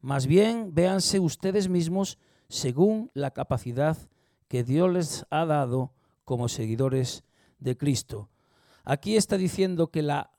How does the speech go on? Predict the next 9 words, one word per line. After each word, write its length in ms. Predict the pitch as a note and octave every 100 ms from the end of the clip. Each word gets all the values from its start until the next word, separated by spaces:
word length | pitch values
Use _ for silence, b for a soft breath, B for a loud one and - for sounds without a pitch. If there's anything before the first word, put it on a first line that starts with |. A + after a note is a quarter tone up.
| _ _ _ _ _ _
alta 420 | F#3 G3 D#3 C3+
o 80 | B2+
la 120 | C#3
baja 400 | C#3+ F3+ D3+ C3
autoestima 1000 | - D3 D#3+ A2+ C3 - G#3 D3 C#3+ C#3 _ _ _ _ _
puede 420 | E3 F#3+ G#3 G3+ _
acarrearnos 760 | C#3+ C#3+ C#3+ C#3+ E3 E3 E3 -
también 300 | C#3 D3+ D3
problemas 760 | C3 C3 D3 D3 D3 C3 -